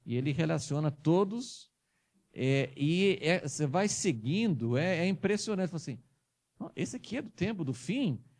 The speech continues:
Porque ele pega várias profecias, várias coisas, salmos, que a gente lê sem pensar que é do tempo do fim. Então tem muitas profecias na Bíblia inteira que não foram cumpridas ainda.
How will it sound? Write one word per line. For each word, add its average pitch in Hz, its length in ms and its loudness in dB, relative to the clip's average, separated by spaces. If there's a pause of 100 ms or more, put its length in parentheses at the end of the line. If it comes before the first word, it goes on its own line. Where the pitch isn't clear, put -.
(220)
Porque 170 380 -4
ele 220 280 0
pega 208 380 0
várias 226 440 2
profecias, 175 760 0
várias 185 300 -2
coisas, 175 240 -2
salmos, 165 720 0 (320)
que 170 100 0
a 175 60 2
gente 190 300 0
lê 170 280 4
sem 220 180 -2
pensar 190 460 0
que 220 160 -4
é 208 40 0
do 208 100 -6
tempo 214 340 -4
do 226 100 -6
fim. 180 160 -2
Então 208 220 -2
tem 226 160 -2
muitas 208 800 6
profecias 165 720 -4 (260)
na 170 140 -2
Bíblia 233 400 0
inteira 240 480 0
que 277 160 -8
não 370 340 -6
foram 330 560 -4
cumpridas 156 640 -2
ainda. 107 460 -4